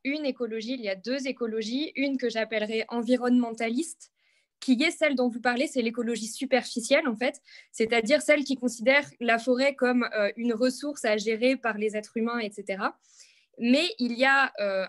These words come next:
un autre système, euh, philosophique, euh,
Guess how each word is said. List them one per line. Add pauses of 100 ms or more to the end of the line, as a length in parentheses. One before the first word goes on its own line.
un
autre
système, (120)
euh, (460)
philosophique, (120)
euh,